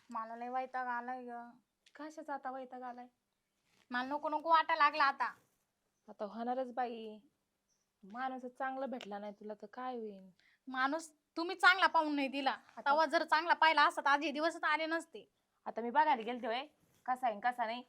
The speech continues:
Speaker 2: तुझ्या बापाच्या भावांना नस-, मी ते मित्रांनी नसतं सांगितलं तर कशाला एवढं झालं असतं?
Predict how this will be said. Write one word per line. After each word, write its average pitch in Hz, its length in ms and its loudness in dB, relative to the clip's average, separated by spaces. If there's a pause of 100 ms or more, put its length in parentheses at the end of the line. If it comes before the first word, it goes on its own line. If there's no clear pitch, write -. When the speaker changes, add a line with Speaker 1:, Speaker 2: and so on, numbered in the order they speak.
(480)
Speaker 2:
तुझ्या 247 140 -10
बापाच्या 247 340 2
भावांना 226 340 -6
नस-, 247 180 -12
मी 220 260 -8
ते 226 180 -8
मित्रांनी 240 440 2
नसतं 254 240 -4
सांगितलं 226 420 -10
तर 240 100 -4
कशाला 254 280 -8
एवढं 254 180 -4
झालं 175 200 -12
असतं? 190 280 -14